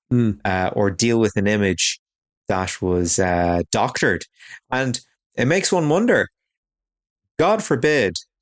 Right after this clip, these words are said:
Speaker 2: there be another, you know, large scale or high impact, as they, as they call it, terrorist incident,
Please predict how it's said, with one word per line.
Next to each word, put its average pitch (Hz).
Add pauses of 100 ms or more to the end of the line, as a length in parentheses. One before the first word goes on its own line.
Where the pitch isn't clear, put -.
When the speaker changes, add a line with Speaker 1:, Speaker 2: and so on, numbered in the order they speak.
(480)
Speaker 2:
there 117
be 113
another, 113
you 107
know, 98
large 107
scale 101
or 90 (200)
high 92
impact, 87
as 87
they, 90
as 95
they 95
call 92
it, 90
terrorist 104
incident, 104